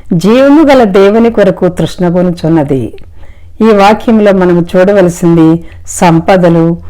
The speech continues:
పేరు ప్రతిష్టలు, అధికారము కావు, కేవలము దేవుడిచ్చే వరాల కోసము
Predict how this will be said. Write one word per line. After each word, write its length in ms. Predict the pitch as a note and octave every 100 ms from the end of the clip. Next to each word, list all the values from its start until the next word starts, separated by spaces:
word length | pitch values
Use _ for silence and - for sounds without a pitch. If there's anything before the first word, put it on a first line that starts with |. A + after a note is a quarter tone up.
| - - A3
పేరు 360 | A3 B3 C#4
ప్రతిష్టలు, 960 | B3 F#3+ E3+ G#3 G3+ G#3 F3+ E3+ E3 E3+ - - - -
అధికారము 720 | E3+ F3 F3+ F3 E3 D#3 E3
కావు, 440 | - D3 C#3 A#2 - - - - - - - -
కేవలము 800 | A3+ A#3 A#3 B3 A3+ A3 A3 G#3+ - - - - - E3+
దేవుడిచ్చే 800 | F3+ A#3 D4 D4+ C4+ - A3 G3
వరాల 440 | D#3+ F#3+ G3+ A#3
కోసము 680 | A3+ F#3+ F3 D#3 F3 E3+